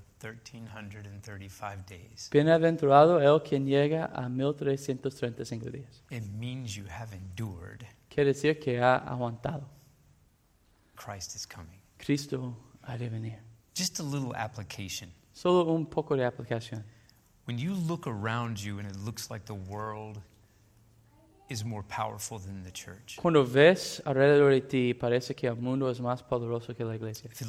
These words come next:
Speaker 1: looks like the message of the church is being lost in all the noise of the world.
Speaker 2: Si parece que el mensaje de la iglesia está perdido en el sonido de todo el mundo.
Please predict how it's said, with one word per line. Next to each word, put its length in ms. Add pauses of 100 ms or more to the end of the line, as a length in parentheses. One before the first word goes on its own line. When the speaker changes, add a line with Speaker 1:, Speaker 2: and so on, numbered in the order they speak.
(160)
Speaker 1:
looks 220
like 160
the 40
message 540
of 80
the 80
church 480
is 140
being 280 (160)
lost 380
in 80
all 140
the 100 (140)
noise 340
of 80
the 60
world. 360
Speaker 2:
Si 180
parece 500
que 140
el 60
mensaje 400
de 80
la 120
iglesia 360
está 200
perdido 440
en 200
el 80
sonido 480
de 80
todo 240
el 60
mundo. 300